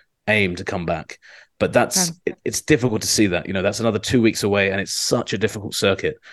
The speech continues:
Speaker 1: for a driver to come back. There's so many turns. It's, you know, if, if you've got any doubts about your hand there, I don't think you're gonna come back. But these, I mean, Christian Horner kept saying at the weekend, he said, "For most people, that would put you out for two, three months."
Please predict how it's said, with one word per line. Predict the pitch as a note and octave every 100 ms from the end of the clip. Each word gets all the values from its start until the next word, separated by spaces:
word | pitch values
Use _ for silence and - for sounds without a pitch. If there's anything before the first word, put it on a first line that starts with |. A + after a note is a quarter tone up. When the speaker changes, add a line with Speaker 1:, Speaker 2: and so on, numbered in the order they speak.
| - _
Speaker 1:
for | -
a | -
driver | G#2 F#2+
to | -
come | F#2+
back. | F#2 -
There's | F#2+
so | - A2
many | G#2
turns. | - G#2 G2+ F#2
It's, | F#2 - - - - _
you | G#2
know, | F#2+
if, | - -
if | G2+
you've | A2+
got | G#2 -
any | A#2+ A#2+ G#2
doubts | - A2 G#2 -
about | F#2 D#2
your | E2+
hand | G2+ G2
there, | F#2 E2+
I | F2+
don't | G2 F#2+
think | G2+ F#2
you're |
gonna | F#2 F2
come | F#2+
back. | F2 E2+ _
But | C3 - - - - _ _ -
these, | C3+ A2 - -
I | A2+
mean, | G#2+
Christian | - B2 A2+
Horner | A#2+ G#2+
kept | - -
saying | A#2 G#2+
at | F2+
the |
weekend, | G2+ G2 G#2 F#2
he |
said, | - G2+
"For | -
most | A2 B2+ -
people, | - F#2+ F2+
that | G#2
would | D#2+
put | - -
you | G2
out | G2 F2
for | - F#2 E2+ _ _ _ _ -
two, | - G#2+ G2
three | - G2+ F#2+
months." | F2+ E2+ -